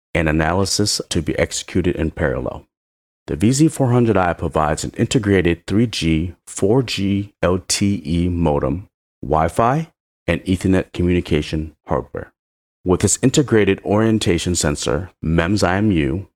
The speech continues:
digital compass, and barometer, the V Z four hundred I's up to twelve hundred kilohertz pulse repetition rate can be fully utilized in many environments and orientations.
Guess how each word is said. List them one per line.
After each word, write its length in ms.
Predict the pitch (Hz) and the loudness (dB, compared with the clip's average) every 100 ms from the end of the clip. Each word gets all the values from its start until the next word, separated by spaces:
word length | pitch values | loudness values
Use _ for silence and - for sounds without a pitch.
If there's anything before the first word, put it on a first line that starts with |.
| _ _ | _ _
digital 320 | 80 82 82 | -2 0 0
compass, 540 | 80 87 - - - - _ - | 0 -2 -2 -6 -6 -14 _ -4
and 260 | 85 80 - | -2 -2 -2
barometer, 560 | 73 76 85 110 160 _ _ _ _ - | 0 2 2 0 0 _ _ _ _ -8
the 140 | 65 | -4
V 160 | 73 90 | 0 0
Z 240 | 98 104 | 2 0
four 280 | 104 - 95 | -2 0 0
hundred 280 | 90 90 85 | 2 0 0
I's 240 | 85 85 - | 0 -2 -2
up 160 | 85 | -4
to 120 | - 85 - | -4 -10 -10
twelve 300 | - 110 127 | 0 0 0
hundred 680 | - 113 107 90 82 76 - _ _ _ - | -2 0 0 2 0 0 -12 _ _ _ -4
kilohertz 600 | 120 107 87 82 - - | 2 2 2 0 -2 -8
pulse 320 | - 101 - | -2 -2 0
repetition 600 | 104 90 - 104 - 71 | -4 -4 -4 -6 -4 -2
rate 260 | 69 64 - _ | 0 -2 -6 _
can 140 | - 82 | -6 -2
be 100 | 76 | -2
fully 400 | - - 123 131 | -4 0 2 4
utilized 640 | 107 104 85 60 57 - - | 4 4 4 0 -4 -8 -6
in 260 | 76 73 | -4 0
many 200 | 85 101 | 2 4
environments 600 | 113 90 80 78 78 76 - - | 4 2 2 0 -2 -4 -10 -2
and 360 | 82 78 76 - | 0 0 -4 -2
orientations. 920 | 87 78 76 - 62 - - - | 0 0 -2 -4 -4 -8 -12 -18